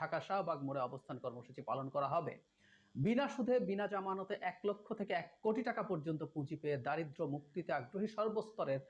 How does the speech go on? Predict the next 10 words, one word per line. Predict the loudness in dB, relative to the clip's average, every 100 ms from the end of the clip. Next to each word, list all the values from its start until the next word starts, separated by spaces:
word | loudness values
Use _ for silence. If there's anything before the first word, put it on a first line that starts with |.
| -18 -20 _ _ _ _ 0
মা-, | 2
জনগণকে | 2 2 2 0 0
অবস্থান | 0 -2 -4
কর্মসূচিতে | -2 -2 -4 -4 -4
অংশগ্রহণের | -4 -8 -6 -4 -2 0
আহ্বান | 2 2 2 -2
জানাচ্ছি। | -4 -8 -10 -16 -16 -18 -20 _ _ _ -14 -14 -16 _ _ _ _ _ -2
এক | -2 2
লক্ষ | 0 2 0
থেকে | 0 2 0